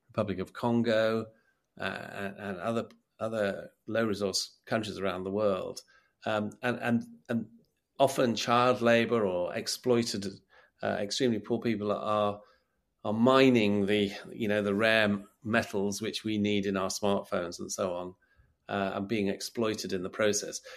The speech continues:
So the same pattern is being, uh, repeated when it comes to da-, data analysis,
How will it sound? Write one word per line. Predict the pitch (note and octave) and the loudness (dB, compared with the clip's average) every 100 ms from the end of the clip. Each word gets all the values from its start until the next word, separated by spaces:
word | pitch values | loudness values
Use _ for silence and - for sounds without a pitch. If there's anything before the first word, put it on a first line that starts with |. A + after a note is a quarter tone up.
| - | -8
So | - C#3+ | 6 8
the | B2+ | 8
same | B2 - D3+ D3 C3 | 6 4 4 4 2
pattern | - C3+ - G2+ | 0 -2 -2 -4
is | F2+ F2+ | -4 -4
being, | G#2+ G2 F#2 F#2 _ _ _ - | -2 -2 -2 -8 _ _ _ -4
uh, | F#2+ F2 E2+ _ _ _ _ - | -4 -4 -8 _ _ _ _ -8
repeated | A2 - - B2+ - F#2+ | -8 -6 -4 -4 -2 -6
when | F#2 F#2+ | -4 -6
it | - | -6
comes | - G2 | -6 -6
to | G2 | -6
da-, | F#2 G#2 G#2 | -4 -4 -4
data | A2+ A2 A2 F2 | -4 -4 -4 -6
analysis, | F2 E2+ - - - - - - | -8 -8 -8 -8 -6 -6 -6 -8